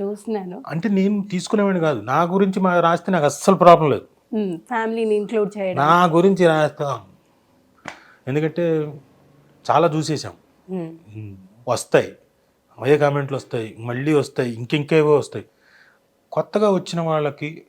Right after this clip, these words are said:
Speaker 2: అంటే వాళ్ళకి ఏమీ తెలియని వాళ్ళకి, they will take it deep into their mind.
Speaker 1: ఎస్, డిప్రెషన్‌కి వెళ్తారు.
Speaker 2: డిప్రెషన్‌లోకి వెళ్తారు,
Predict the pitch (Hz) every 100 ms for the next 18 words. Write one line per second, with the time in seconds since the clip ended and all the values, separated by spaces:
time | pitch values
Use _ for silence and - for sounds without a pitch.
0 | _ _ _ - 120 160 139 131 - 131
1 | 165 165 139 139 131 127 120 - 127 120
2 | 123 143 139 151 165 185 - - 160 185
3 | 151 143 135 131 131 110 104 - _ -
4 | 208 165 - - 214 226 226 220 226 208
5 | 196 185 190 185 175 135 127 143 139 135
6 | 131 143 143 151 156 147 135